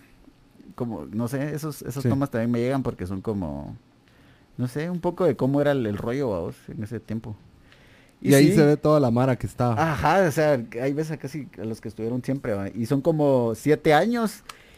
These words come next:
Speaker 1: Y así como hablamos, Vascaldados, o sea, empezó, eh, eh, con nada y poco a poco fue lográndola, ¿va? De alguna forma, aunque sea,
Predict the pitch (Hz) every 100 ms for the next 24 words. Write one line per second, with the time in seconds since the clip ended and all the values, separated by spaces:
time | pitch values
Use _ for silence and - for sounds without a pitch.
0 | - - - 147 147 131 143 175 156 147
1 | 185 170 156 151 147 214 226 - - 127
2 | 135 139 - 143 147 135 123 107 - _
3 | _ _ 127 120 123 143 147 - 113 110
4 | 101 98 87 - - - 104 - - 120
5 | 113 156 302 330 170 - _ 147 - 156
6 | 165 165 156 160 143 123 143 170 139 104
7 | 110 120 120 107 101 113 123 151 139 190
8 | 208 196 151 156 147 143 127 107